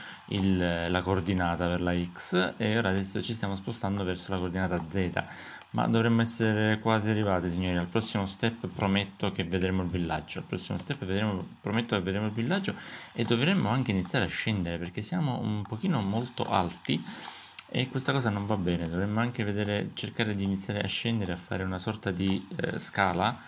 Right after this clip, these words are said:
se no le rotaie come cazzo allora ci salgono qua sopra. Signori,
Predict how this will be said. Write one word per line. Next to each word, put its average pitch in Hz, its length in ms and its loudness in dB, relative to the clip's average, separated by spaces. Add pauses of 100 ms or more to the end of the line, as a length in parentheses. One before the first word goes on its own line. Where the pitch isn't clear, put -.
(320)
se - 160 -6
no 101 240 2
le 92 140 2
rotaie 92 340 2
come 87 220 0
cazzo 92 340 0
allora 95 180 4
ci 90 140 -4
salgono 87 380 -2
qua - 120 -8
sopra. 107 400 -4 (1300)
Signori, 113 720 2